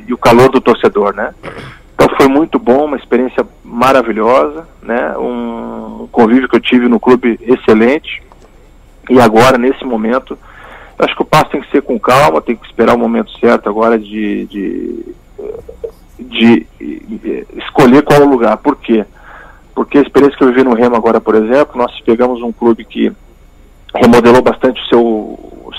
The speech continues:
seu grupo de jogadores, e eu cheguei no final do ano, onde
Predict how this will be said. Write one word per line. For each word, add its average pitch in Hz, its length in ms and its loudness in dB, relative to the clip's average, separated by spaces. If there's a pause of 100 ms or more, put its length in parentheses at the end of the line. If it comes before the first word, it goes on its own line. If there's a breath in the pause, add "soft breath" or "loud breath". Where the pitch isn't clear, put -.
seu 104 640 0
grupo 131 300 2
de 113 100 -8
jogadores, 117 560 2 (800 loud breath)
e 165 420 4
eu 156 120 6
cheguei 131 300 2
no 143 100 2
final 127 480 2
do 113 180 0
ano, 110 400 2
onde 110 360 -4